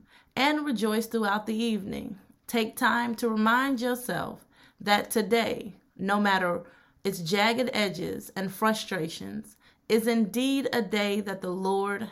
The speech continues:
has made. God authors time and existence anew each day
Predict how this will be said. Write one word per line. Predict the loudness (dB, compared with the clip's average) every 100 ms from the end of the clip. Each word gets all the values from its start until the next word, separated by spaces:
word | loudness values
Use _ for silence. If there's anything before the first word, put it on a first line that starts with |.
| -8
has | -2 0 0 -4 -8 -12
made. | -8 -6 -4 -6 -10 -12 -16 -20 _ -20 -20 -16 2
God | 6 6 4 6
authors | 6 6 2 -4
time | -2 2 2 2 -2 -6
and | -4
existence | -4 -4 -2 -2 -2 -6 -6 -6
anew | -4 -2 0 0 -2
each | -4 -6 -6
day | -6 -6 -6 -8 -10